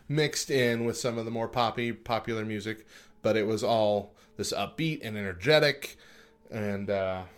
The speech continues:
some of the songs dealt with a little bit tougher topics than you hear on Positive Radio, K-Love. And, uh, as of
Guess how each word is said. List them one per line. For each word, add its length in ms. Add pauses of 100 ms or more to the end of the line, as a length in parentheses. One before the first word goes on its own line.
(180)
some 300
of 100
the 80
songs 420
dealt 200
with 140
a 40
little 220
bit 140
tougher 260
topics 580
than 180
you 80
hear 240
on 140
Positive 420
Radio, 420
K-Love. 460 (840)
And, 460
uh, 340 (920)
as 240
of 280